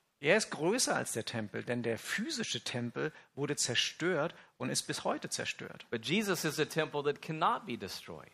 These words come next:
Speaker 1: Aber Jesus ist der Tempel, der nicht zerstört werden kann.
Speaker 2: Because you cannot destroy God's true temple,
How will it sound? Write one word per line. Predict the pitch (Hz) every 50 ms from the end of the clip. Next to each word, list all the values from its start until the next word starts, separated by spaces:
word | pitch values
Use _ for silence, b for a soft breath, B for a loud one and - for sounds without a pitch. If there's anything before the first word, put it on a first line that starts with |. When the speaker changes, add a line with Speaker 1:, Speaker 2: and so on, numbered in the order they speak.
| - -
Speaker 1:
Aber | 127 120 107 131
Jesus | 127 120 139 180 240 226 190 151 -
ist | 143 - -
der | 127 120
Tempel, | - - 147 160 160 - 151 151 147 147 - _ _ -
der | 123
nicht | 127 143 190 - -
zerstört | - - 120 - - - 117 110 - -
werden | - -
kann. | - 113
Speaker 2:
Because | 131 139 - 165 156 135 147
you | 180
cannot | 165 - 170 160 165 165 165 156 135 - -
destroy | 139 127 - - - 175 175 180 175 165
God's | 156 156 147 147 135 - - - _
true | - - - 139 123 117
temple, | - - 190 208 220 - - 127 120 120